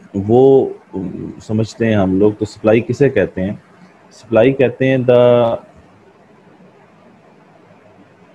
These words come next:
the quantity of a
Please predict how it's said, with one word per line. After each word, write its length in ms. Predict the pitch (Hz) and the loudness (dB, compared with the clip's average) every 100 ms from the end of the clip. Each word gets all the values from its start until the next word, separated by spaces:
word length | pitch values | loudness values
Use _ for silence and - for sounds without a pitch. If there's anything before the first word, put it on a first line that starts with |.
| _ _ _ _ _ - | _ _ _ _ _ -12
the 220 | 92 120 117 - | -4 -2 -2 -2
quantity 640 | 113 110 131 127 147 151 - - _ _ _ _ _ _ _ - - - 107 | -2 -2 -6 -2 0 0 -4 -12 _ _ _ _ _ _ _ -20 -20 -6 0
of 360 | 104 110 113 110 - - - - _ _ - - - - | 4 4 2 -4 -18 -20 -20 -20 _ _ -20 -20 -20 -2
a 460 | 104 104 101 101 | 0 2 2 2